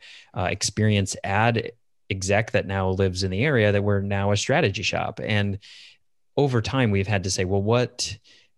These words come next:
uh, not just what are we best at," because what we were best at reflected the team at the time, which I wanted to move away from. But instead, where do we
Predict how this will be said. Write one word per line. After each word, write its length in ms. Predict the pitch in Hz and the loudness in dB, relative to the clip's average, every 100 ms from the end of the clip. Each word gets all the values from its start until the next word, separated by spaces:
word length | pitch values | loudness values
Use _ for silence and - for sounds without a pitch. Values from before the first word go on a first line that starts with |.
| _ - | _ -6
uh, 220 | 101 95 | -4 -4
not 200 | 131 170 | -4 -2
just 160 | 160 120 | 0 0
what 240 | 101 110 | 0 0
are 40 | 101 | 0
we 120 | 92 | 0
best 340 | 87 120 - | 0 0 0
at," 180 | 82 85 | -4 -4
because 380 | 101 101 92 - - | -2 -2 -2 -8 -4
what 180 | 107 | -2
we 160 | 101 98 | 0 0
were 140 | 95 | 0
best 300 | 92 101 123 | 0 0 0
at 120 | 90 - | -4 -4
reflected 540 | 95 - 95 - 95 | -6 -2 -4 -4 -8
the 100 | 92 | -8
team 340 | - 92 95 110 | -8 -6 -2 -2
at 80 | |
the 80 | - | -2
time, 340 | - 127 147 117 | -2 -2 -2 -2
which 140 | 98 | 0
I 40 | |
wanted 300 | 98 98 98 95 | 0 0 0 -2
to 120 | 95 | -2
move 240 | 98 92 | -2 -2
away 260 | 92 87 98 | -2 -4 -4
from. 440 | - 123 139 147 - - - - - _ | -4 -4 -4 -10 -14 -20 -20 -20 -20 _
But 200 | 110 104 | 0 0
instead, 360 | - 101 123 101 | -2 2 2 4
where 180 | 113 120 | 4 4
do 80 | |
we 300 | 107 104 101 | 2 2 0